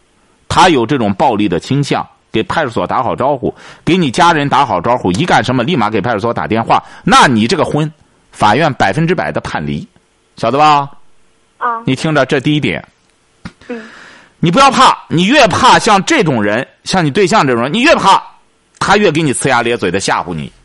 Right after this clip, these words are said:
Speaker 1: 你首先别怕，因为你没做亏心事，就不要害怕，邪不压正，记住这第一点哈。
Speaker 2: 嗯。
Speaker 1: 第二点，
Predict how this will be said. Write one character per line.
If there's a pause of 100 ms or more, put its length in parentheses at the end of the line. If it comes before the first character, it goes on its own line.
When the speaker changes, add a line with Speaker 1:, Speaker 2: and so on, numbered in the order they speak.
(720)
Speaker 1:
你
首
先
别
怕，
因
为
你
没
做
亏
心
事， (380)
就
不
要
害
怕， (100)
邪
不
压
正， (140)
记
住
这
第
一
点
哈。 (520)
Speaker 2:
嗯。 (760)
Speaker 1:
第
二
点，